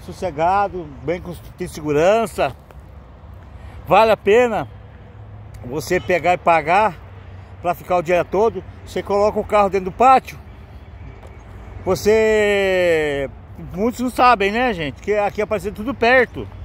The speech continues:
né? Você larga dentro do carro, o carro dentro do pátio, estacionado, tem segurança.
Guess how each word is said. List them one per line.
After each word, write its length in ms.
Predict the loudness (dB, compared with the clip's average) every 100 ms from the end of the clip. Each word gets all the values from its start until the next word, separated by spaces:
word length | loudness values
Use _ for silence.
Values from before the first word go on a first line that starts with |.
| -4
né? 240 | -4 -4 -8 -16 -16 -12 -8
Você 240 | -2 2
larga 340 | 4 4 4 -2
dentro 240 | -2 -4
do 20 |
carro, 440 | -2 0 2 0 -2
o 40 |
carro 240 | 0 2
dentro 220 | 2 -2 -2
do 20 |
pátio, 480 | 4 4 4 0 -10 -10 -10 -10
estacionado, 680 | -6 -4 -2 -2 2 2 0
tem 200 | 0 0
segurança. 720 | 0 -2 2 4 4 2 -2